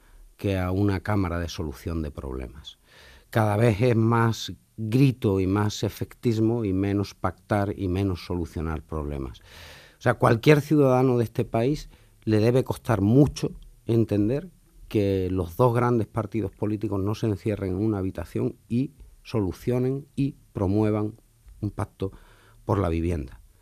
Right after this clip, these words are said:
que en estos momentos es un problema capital para toda la sociedad.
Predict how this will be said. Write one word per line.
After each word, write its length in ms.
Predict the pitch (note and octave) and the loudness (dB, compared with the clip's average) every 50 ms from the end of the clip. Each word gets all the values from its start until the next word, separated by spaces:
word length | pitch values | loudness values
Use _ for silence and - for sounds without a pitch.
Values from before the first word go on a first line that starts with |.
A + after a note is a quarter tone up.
| _ _ _ _ - - | _ _ _ _ -12 -6
que 180 | - A#2+ A2 | -2 0 2
en 100 | G2 G#2 | 4 4
estos 300 | A#2 A2+ - - B2+ A#2 | 2 2 0 0 0 0
momentos 500 | A2+ A2+ A2 A2+ A#2+ B2 A#2 - A#2 G#2+ | 2 2 2 0 0 -2 -2 -2 -2 -2
es 60 | G2+ | -2
un 160 | G#2 A2 A2+ A2 | -2 -4 -4 -4
problema 440 | - A2 A2+ A2 B2 C#3 D3 C3 | -4 -4 -4 -2 -2 -2 -2 -2
capital 760 | - - - B2+ G#2+ - A2 G2+ E2+ - C#3 C#3+ E3 G3 F#3 - - - _ - - - - - _ _ - | -2 -2 0 0 0 0 0 -2 0 2 2 2 2 0 -2 -6 -12 -20 _ -20 -20 -20 -20 -20 _ _ -8
para 180 | - G2 F#2+ F2+ | -4 -4 -4 -2
toda 240 | - G#2 G2+ G2+ F#2+ | -2 -2 -2 -2 -2
la 80 | E2+ | -2
sociedad. 440 | D#2+ - E2 D#2+ - - - - - | -4 -8 -10 -10 -10 -12 -14 -14 -14